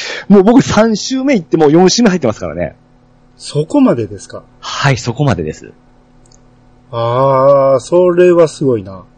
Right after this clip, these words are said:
Speaker 1: しかも涙も流しましたね。
Speaker 2: ああ、いや、い-、言うてもね、もう三
Speaker 1: ええ。
Speaker 2: 話まででね、まあ、三話で一応一つ大きい流れはあったけど、
Speaker 1: え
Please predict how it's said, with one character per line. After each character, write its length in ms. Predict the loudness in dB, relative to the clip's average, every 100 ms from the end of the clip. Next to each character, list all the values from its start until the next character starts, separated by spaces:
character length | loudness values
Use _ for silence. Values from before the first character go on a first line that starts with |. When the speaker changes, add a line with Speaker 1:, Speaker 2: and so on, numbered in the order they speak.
| _
Speaker 1:
し 180 | -14 -8
か 120 | -2
も 140 | -2 0
涙 360 | 0 2 2
も 140 | 0 -2
流 240 | -4 -2
し 100 | -2
ま 80 | -4
し 60 | -4
た 100 | -8
ね。 180 | -12 -20 _ _ _ _ _ _ _ -14
Speaker 2:
あ 380 | -10 -8 -8 -10 -8
あ、 0 |
い 60 |
や、 140 | -6 -6 _ _ _ _ _ _ _ _ _ -12
い-、 420 | -8 -8 -8 0
言 200 | 2 2
う 40 |
て 200 | 0 -2
も 100 | -2
ね、 280 | -6 -6 -8 -12
も 180 | -4 0
う 40 |
三 80 | 2 2 2
Speaker 1:
え 40 |
え。 100 | 2
Speaker 2:
話 60 | 2
ま 160 | 0 -4
で 140 | -6
で 120 | -8
ね、 160 | -10 -6
ま 140 | -2
あ、 20 | -2
三 220 | -2 -2
話 80 | 0
で 100 | -2 -6
一 260 | -12 -6 -4
応 40 |
一 200 | 0 0
つ 380 | -2 -4 -10 -8 -4
大 100 | -4
き 180 | -4 -6
い 20 |
流 60 | -4 -2
れ 80 | 0
は 120 | -2
あ 20 | -4
っ 20 |
た 180 | -6 -4
け 120 | -6
ど、 320 | -6 -6 -6 -12 _ _
Speaker 1:
え 240 | -4 -2